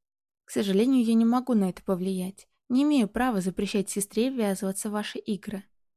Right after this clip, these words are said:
Но прошу вас позаботиться об её безопасности. Я тоже виноват перед ней, не смог в своё время уберечь. И сейчас у меня ощущение, что упускаю нечто важное. Артас переживает.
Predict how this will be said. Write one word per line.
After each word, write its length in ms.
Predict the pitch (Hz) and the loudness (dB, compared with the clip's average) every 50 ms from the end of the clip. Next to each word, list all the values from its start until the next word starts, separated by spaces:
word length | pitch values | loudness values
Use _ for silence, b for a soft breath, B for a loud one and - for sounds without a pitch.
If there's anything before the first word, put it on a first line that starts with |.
| _ _ - | _ _ -4
Но 100 | - - | -4 -2
прошу 400 | - 220 226 226 - - 247 226 | 0 0 0 0 0 -2 -4 -4
вас 240 | 185 185 180 - - _ | -4 -6 -8 -12 -12 _
позаботиться 680 | - 202 185 196 190 185 196 220 226 262 240 - - 262 | -4 0 2 2 2 2 0 -2 -2 -2 -6 -6 -6 -8
об 200 | - - 240 220 | -6 -4 -4 -2
её 160 | 226 214 214 | 0 0 0
безопасности. 960 | 196 180 196 - 214 208 - 220 202 190 - - 185 - - - - 196 196 _ _ _ _ _ _ _ _ _ | 0 -2 -2 -4 -4 -4 -2 -4 -4 -4 -4 -6 -8 -8 -10 -14 -16 -16 -16 _ _ _ _ _ _ _ _ _
Я 120 | - 233 254 | -4 -4 0
тоже 280 | - 330 302 254 214 | 2 2 4 4 4
виноват 440 | 180 196 196 202 220 226 220 202 - | 2 2 2 2 2 0 -2 -2 -2
перед 280 | - 196 190 190 190 202 | -4 -4 -2 -2 -2 -2
ней, 260 | 185 180 175 180 _ _ _ _ _ | -4 -4 -6 -8 _ _ _ _ _
не 100 | - 277 | -2 0
смог 280 | 269 - - 262 226 - | 0 2 2 2 2 0
в 40 | - | -2
своё 240 | - 196 190 190 190 | -2 0 0 0 2
время 320 | 196 202 190 185 180 185 | 2 2 2 0 0 -2
уберечь. 540 | 185 180 214 214 208 185 175 - - - _ _ _ _ _ _ _ _ _ - | -2 -2 -2 -2 -2 -2 -6 -8 -14 -20 _ _ _ _ _ _ _ _ _ -8
И 60 | 208 | -4
сейчас 460 | - 202 196 - - 196 226 - - | -2 -2 -2 0 0 -2 0 0 0
у 20 | |
меня 280 | 269 262 262 254 254 254 | 2 2 4 4 4 2
ощущение, 560 | 247 - 254 233 - - 247 247 240 240 240 | 2 0 -2 -4 -4 -2 -2 0 0 -2 -2
что 200 | 226 - - 240 | -4 -4 -6 -6
упускаю 480 | 226 - 247 226 - - 196 185 185 185 | -4 -4 -4 -6 -4 -4 -4 -2 -2 -2
нечто 320 | 196 202 202 - - - | -2 -2 -4 -6 -8 -8
важное. 600 | 214 208 202 185 180 - - - 196 180 196 - _ _ _ _ _ _ _ _ _ _ _ _ - | -4 -4 -4 -4 -4 -6 -8 -10 -12 -12 -14 -18 _ _ _ _ _ _ _ _ _ _ _ _ -6
Артас 340 | 226 214 - - 233 226 - | -6 -4 -4 -4 -6 -6 -6
переживает. 760 | - - 262 269 277 269 277 254 214 196 196 208 208 214 _ | -6 -4 -2 -2 -2 0 -2 -2 -2 -2 -4 -6 -8 -10 _